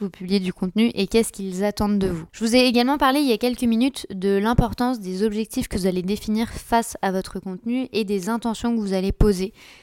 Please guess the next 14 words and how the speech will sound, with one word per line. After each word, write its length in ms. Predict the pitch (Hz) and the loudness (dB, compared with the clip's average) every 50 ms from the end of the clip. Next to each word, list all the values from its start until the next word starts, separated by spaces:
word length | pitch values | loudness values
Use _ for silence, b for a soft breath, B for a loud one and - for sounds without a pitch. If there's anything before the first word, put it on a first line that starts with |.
| B B B | B B B
Sachez 380 | - 233 214 208 - 285 294 | -2 -2 0 0 0 -2 -2
que 100 | 240 - | -2 -2
vous 200 | 254 233 208 202 | -4 -2 -4 -4
devez 300 | 196 202 214 202 214 247 | -4 -2 -2 0 0 -2
ici 220 | 247 226 - - 247 | -2 -2 -4 -8 -6
faire 220 | - 226 190 - | -4 -4 -4 -6
très 300 | - - - 240 240 220 | -6 -8 -4 -4 -2 0
attention 500 | 226 220 - 214 202 - - - 233 254 - B B B B B B B B | -2 -2 -2 -2 -4 -4 -2 -2 -4 -4 -6 B B B B B B B B
au 100 | 214 208 | 0 2
niveau 340 | 202 202 208 190 208 208 | 2 2 0 2 2 2
mental 680 | 202 208 214 226 233 220 - 233 233 240 262 277 262 240 B B B B B B _ - | 2 2 2 2 0 2 4 4 6 6 4 4 0 -4 B B B B B B _ 2
à 220 | - 220 233 233 | 4 6 6 4
bien 440 | 208 196 185 196 202 226 240 254 269 | 2 0 -2 0 2 4 4 6 6
définir 560 | 262 240 240 - - - 220 208 208 208 220 | 4 4 2 2 0 -2 -2 0 0 -2 -4